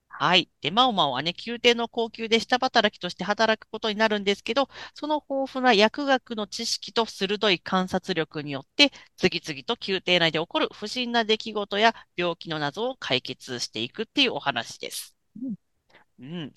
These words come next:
Speaker 1: で、ある日、高級でね、連続して起こる妊婦の死産事件に興味を持ったマオマオが、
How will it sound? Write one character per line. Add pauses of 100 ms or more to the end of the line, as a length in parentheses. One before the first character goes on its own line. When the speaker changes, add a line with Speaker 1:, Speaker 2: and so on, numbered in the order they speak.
(120)
Speaker 1:
で、
あ
る
日、
高
級
で
ね、
連
続
し
て
起
こ
る
妊
婦
の
死
産
事
件
に
興
味
を
持
っ
た
マ
オ
マ
オ
が、